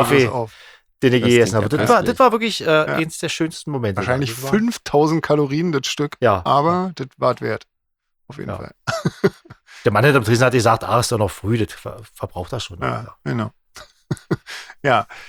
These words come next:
Speaker 2: Ähm, nee, aber ich meine, in den, in den F-, Flugzeugen gibt's ja, ähm, so Entertainment-Zeug.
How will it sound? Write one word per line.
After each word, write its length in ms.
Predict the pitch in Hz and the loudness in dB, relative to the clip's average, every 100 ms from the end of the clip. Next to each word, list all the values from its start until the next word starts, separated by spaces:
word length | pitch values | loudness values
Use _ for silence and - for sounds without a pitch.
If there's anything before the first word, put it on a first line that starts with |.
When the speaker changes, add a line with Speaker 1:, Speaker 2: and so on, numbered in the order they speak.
| - _ - | -20 _ 2
Speaker 2:
Ähm, 380 | 151 147 143 147 131 | 4 4 2 -2 0
nee, 180 | 143 165 | 4 4
aber 140 | 127 | 4
ich 80 | 139 | 2
meine, 200 | 139 147 | 2 2
in 120 | 143 | 2
den, 220 | 139 127 | 0 0
in 120 | 139 127 | 0 0
den 180 | 123 | 0
F-, 480 | 117 - - 120 131 - | -2 -10 -18 -16 -16 -10
Flugzeugen 460 | 135 - 151 120 | -8 0 0 0
gibt's 200 | 127 - | -2 -2
ja, 280 | 135 120 127 | 0 2 0
ähm, 200 | 120 113 | -2 -6
so 100 | 104 | -6
Entertainment-Zeug. 840 | 123 110 123 113 120 143 - 98 | -6 -8 -6 -4 -4 -4 -4 -6